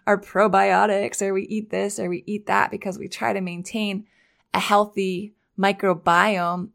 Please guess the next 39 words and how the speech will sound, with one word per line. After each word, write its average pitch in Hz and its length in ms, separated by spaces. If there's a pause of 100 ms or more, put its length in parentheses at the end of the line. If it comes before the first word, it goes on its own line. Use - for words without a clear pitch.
in 196 140
our 175 120
gut 220 300
because 196 240
we 185 100
know 180 260
that 185 160
affects - 420
our 202 120
nervous 202 420
system. - 480 (520)
And 208 120
we 220 80
started 254 320
this 233 160
whole 240 300
episode 233 460
off 190 220
talking 247 500
about - 460
how 185 240
nervous 185 440
system 185 320
dysregulation 180 840
can 196 180
cause 101 680 (460)
gut - 240
issues. - 560 (400)
So - 100
this 196 100
is 185 120 (100)
actually 214 500
kind 208 200
of 214 60
coming 208 260
full 175 140
circle. 196 340
It's 180 140 (100)
all 196 480